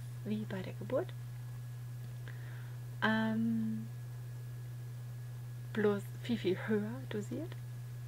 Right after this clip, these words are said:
körpereigene Hormone. Und Fakt ist, dass, und da kann, glaub ich, keiner was anderes behaupten, ähm, Sex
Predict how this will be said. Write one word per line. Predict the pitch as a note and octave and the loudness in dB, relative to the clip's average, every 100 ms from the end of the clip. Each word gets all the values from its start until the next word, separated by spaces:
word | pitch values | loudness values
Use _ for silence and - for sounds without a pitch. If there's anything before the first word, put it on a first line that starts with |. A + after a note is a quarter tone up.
| - - | -6 -4
körpereigene | G#3+ G#3 - G3+ G#3 G#3 | -2 0 0 0 0 0
Hormone. | G#3+ A#3 B3+ C#4 - - - - - - - - - - - - - - | 0 0 0 -4 -4 -6 -4 -4 -6 -6 -6 -6 -6 -6 -6 -6 2 8
Und | C4 E4 F#4+ - - | 10 10 6 2 -2
Fakt | G#3+ - - - | 0 0 -4 -2
ist, | G#3 A3+ - - - - - - - - - - - - - | 0 0 -2 -6 -6 -6 -6 -6 -6 -6 -6 -6 -6 -6 -4
dass, | G#3 G#3 G#3 G#3+ - - - - - - - - - F#3+ | 0 2 0 -2 -4 -6 -6 -6 -6 -6 -8 -6 -4 -2
und | F#3+ | -2
da | - | -2
kann, | - F#3+ F3 - - - - - - - - - - - - - - - - | -4 -2 -4 -4 -6 -6 -6 -6 -6 -6 -6 -6 -6 -6 -6 -6 -6 -6 -6
glaub | - G#3 | 2 2
ich, | A3+ - | 2 2
keiner | B3 B3 | 6 8
was | A3+ | 8
anderes | - A#3+ - - - | 6 2 0 0 6
behaupten, | B3 G#3+ G#3 - - A3 D4 - - - - - - | 8 8 4 0 2 2 2 -4 -6 -6 -8 -4 0
ähm, | G#3+ G#3+ G#3+ A3 | 2 4 2 2
Sex | - B3 C4 | -2 2 2